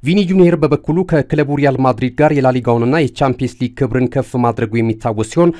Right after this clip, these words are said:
ከሀገሩ የብራዚል ብሔራዊ ቡድን ጋር ደግሞ በኮፓ አሜሪካው ዋንጫ የውድድር መድረክ ላይ እስከ ሩብ ፍጻሜው ድረስ መጓዝ መቻሉም አይዘነጋም።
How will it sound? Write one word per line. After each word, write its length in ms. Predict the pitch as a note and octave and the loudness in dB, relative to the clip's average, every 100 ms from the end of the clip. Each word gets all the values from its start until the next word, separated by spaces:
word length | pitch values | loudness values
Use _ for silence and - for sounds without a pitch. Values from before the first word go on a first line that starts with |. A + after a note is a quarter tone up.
| - - | -8 -8
ከሀገሩ 360 | C#3 D#3+ F3+ F3+ | 0 2 4 2
የብራዚል 480 | F3 D3+ C#3+ C3 C3 | 2 2 2 0 -4
ብሔራዊ 340 | A2+ C3 C3+ B2+ | 0 2 2 0
ቡድን 280 | A#2 A#2 A#2 G#2+ | -2 -2 -2 0
ጋር 200 | A2+ A#2 G2+ | 0 0 0
ደግሞ 240 | A2 C3+ E3+ - - - | 0 0 0 -4 -20 -4
በኮፓ 360 | - - G3+ F#3 | 0 2 2 4
አሜሪካው 440 | E3 D#3+ C#3+ D3 C3+ | 4 4 4 2 2
ዋንጫ 240 | C3 B2+ B2 | 2 0 0
የውድድር 420 | A#2+ A2+ A2+ A#2 | -2 -2 -2 0
መድረክ 320 | A#2+ G2+ A2+ - | 0 0 -2 0
ላይ 120 | E3 | -2
እስከ 160 | - E3 | -2 -2
ሩብ 160 | D3 | -2
ፍጻሜው 520 | - E3 - D3 C3+ | -4 -8 -4 -2 0
ድረስ 260 | A#2 A2+ A2 - | 0 -2 -2 -2
መጓዝ 360 | A#2 A2 B2 G#2 | -4 0 0 2
መቻሉም 440 | A2 - G#2+ G#2+ | 0 -2 -4 0
አይዘነጋም። 580 | G#2+ G2+ B2+ A#2+ A#2 A2 | -2 0 -2 2 2 2